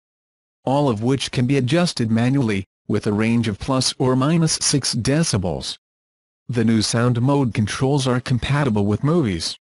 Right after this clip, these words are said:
music, night, sports and T V, which should cover most of the eventualities.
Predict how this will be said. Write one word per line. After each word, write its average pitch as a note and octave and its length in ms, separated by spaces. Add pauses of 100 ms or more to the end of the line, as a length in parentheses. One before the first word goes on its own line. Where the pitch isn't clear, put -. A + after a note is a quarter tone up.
(120)
music, C3 580 (180)
night, B2+ 400 (240)
sports - 580
and G#2+ 200
T D#3+ 200
V, C#3 320 (200)
which A#2+ 140
should A#2+ 200
cover C3+ 300
most B2+ 340
of G#2+ 100
the C3 160
eventualities. C#3+ 1040